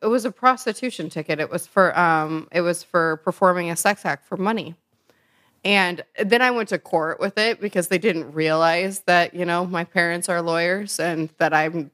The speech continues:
like, not, 'cause most people just pay it. It's actually just a fine and it goes on your record and you're like, "Oh, fuck it, whatever." But I was like, "No, I'm not gonna have this on my fucking record." And I called my mom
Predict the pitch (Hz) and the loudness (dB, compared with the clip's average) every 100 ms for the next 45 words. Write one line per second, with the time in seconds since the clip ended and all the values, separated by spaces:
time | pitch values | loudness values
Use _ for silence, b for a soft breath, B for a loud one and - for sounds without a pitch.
0 | - 170 - 160 151 - 226 202 220 214 | 4 4 4 0 0 0 0 2 4 2
1 | - 208 180 151 - _ 147 143 156 - | 0 -4 -4 -4 -8 _ -4 -2 -4 -2
2 | 165 175 156 - 151 139 139 - - - | -2 2 0 0 -6 -6 -6 -8 -8 -2
3 | 113 107 98 101 - 82 - 71 80 65 | -2 -2 -6 -8 -4 -4 -4 -6 -6 -6
4 | - - 67 76 - - - - - - | -6 -8 -10 -12 -10 -4 -2 -4 -8 -8
5 | - 92 95 87 80 82 - B B B | -8 -6 -4 -4 -4 -8 -12 B B B
6 | B B - 226 220 202 254 208 277 339 | B B -2 0 0 -2 -8 -6 -4 -2
7 | 196 427 480 381 220 180 175 - 165 151 | -4 -6 -6 -2 0 -2 -4 -4 -4 -4
8 | 156 - 160 - 160 143 143 147 160 196 | -8 -2 -4 -4 -10 -4 -4 -4 -6 -6
9 | 254 b b b b 220 214 208 _ _ | -10 b b b b 0 0 -2 _ _
10 | - 220 220 226 247 240 185 156 156 175 | -2 0 2 0 2 -2 -2 -2 0 0
11 | 143 - | -2 -8